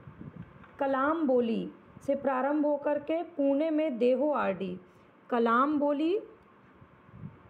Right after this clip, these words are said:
से देहो आरडी,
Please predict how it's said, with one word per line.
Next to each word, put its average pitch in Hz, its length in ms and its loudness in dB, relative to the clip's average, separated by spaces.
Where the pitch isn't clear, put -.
से 330 420 -4
देहो 262 400 0
आरडी, 196 500 -2